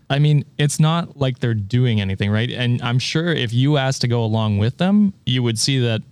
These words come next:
oh yeah, they're just at a hospital. Like, what do you think's going on there? She's just there to support him going through chemo,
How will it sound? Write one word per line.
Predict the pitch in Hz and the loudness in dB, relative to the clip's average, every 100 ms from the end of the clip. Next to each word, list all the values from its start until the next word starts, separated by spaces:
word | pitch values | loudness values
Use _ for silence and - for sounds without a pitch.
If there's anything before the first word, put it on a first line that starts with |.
| - | -6
oh | 131 | -4
yeah, | 135 | -2
they're | 123 123 | -2 -2
just | 117 110 120 - | 0 -2 -2 -2
at | |
a | 127 | -2
hospital. | 107 113 113 - 101 | -2 -2 -2 -2 -2
Like, | 110 | -2
what | 123 131 143 147 | -2 -2 -2 2
do | |
you | 147 | 0
think's | 139 131 123 | 2 0 0
going | 113 101 | 0 0
on | 104 98 | 2 0
there? | 104 107 - - | 0 -2 -8 -10
She's | - - 127 | -4 -2 0
just | 156 156 | 0 0
there | 160 | -2
to | 156 | 0
support | 147 135 117 113 | 0 -2 0 0
him | 110 110 | 4 2
going | 110 107 | 2 0
through | 104 104 | 0 -2
chemo, | - 143 135 107 101 101 | -2 0 2 2 0 -2